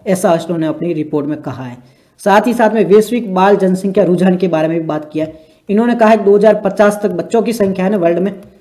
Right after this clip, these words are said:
वो दो पॉइंट तीन बिलियन हो जाएगी। वो ज़्यादातर बच्चे हैं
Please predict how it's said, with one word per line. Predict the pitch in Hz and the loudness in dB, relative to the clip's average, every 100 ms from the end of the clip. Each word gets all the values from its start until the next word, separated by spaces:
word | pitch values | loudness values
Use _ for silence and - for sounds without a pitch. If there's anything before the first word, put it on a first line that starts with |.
| _ _ 185 | _ _ -8
वो | |
दो | 165 - 226 254 | -6 0 4 4
पॉइंट | 254 220 226 | 4 2 2
तीन | - 233 247 214 | 0 2 4 4
बिलियन | 214 220 196 | 2 4 4
हो | 165 | 2
जाएगी। | 170 180 196 202 - - | 0 0 -2 -6 -8 -4
वो | |
ज़्यादातर | 165 190 208 247 247 | 0 2 2 2 2
बच्चे | 214 - | 2 0
हैं | 196 214 - | -2 -2 -6